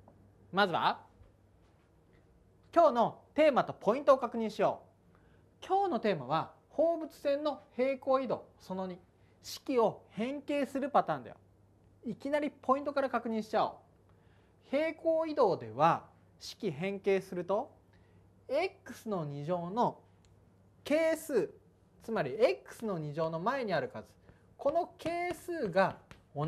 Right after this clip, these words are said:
じまま、つまり変わらないんだよね。具体例で見てみよう。例えば、二次関数ワイイコール二エックスの二乗プラス三エックスプラス一。こんなグラフを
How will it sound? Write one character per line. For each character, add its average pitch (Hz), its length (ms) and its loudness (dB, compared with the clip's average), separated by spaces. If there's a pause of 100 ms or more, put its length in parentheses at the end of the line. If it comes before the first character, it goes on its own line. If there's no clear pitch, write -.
(140)
じ 226 100 -4
ま 220 140 2
ま、 208 160 -4 (180)
つ - 80 -14
ま 269 100 6
り 156 120 2 (120)
変 196 120 6
わ 247 100 8
ら 285 140 0
な 285 100 0
い 269 60 -4
ん 208 80 -6
だ 135 80 -4
よ 110 60 -8
ね。 113 140 -18 (1000)
具 156 180 -2
体 294 220 8
例 175 100 2
で 131 80 -4
見 147 140 -8
て 156 100 -8
み 113 80 -12
よ 95 120 -18 (540)
う。 185 140 0
例 302 80 6
え 269 60 6
ば、 131 180 -2 (300)
二 165 80 -6
次 202 100 -8
関 240 180 2
数 - 140 -10
ワ 190 240 4
イ 269 80 0
イ 214 40 -10
コ 156 180 -6
ー 135 40 -4
ル 123 80 -8
二 170 220 -6
エ 220 60 -2
ッ 220 100 -6
ク - 60 -20
ス - 80 -18
の 139 80 -10
二 127 100 -12
乗 131 140 -8
プ - 120 -12
ラ 135 100 -6
ス - 20 -20 (180)
三 208 160 -2
エ 220 40 -4
ッ 214 40 -6
ク 220 100 -20
ス - 60 -20
プ - 120 -14
ラ 110 60 -6
ス - 140 -18
一。 - 240 -20 (380)
こ 302 160 2
ん 320 60 -6
な 302 100 0
グ 277 120 -6
ラ 262 120 2
フ 160 180 -2
を 151 220 0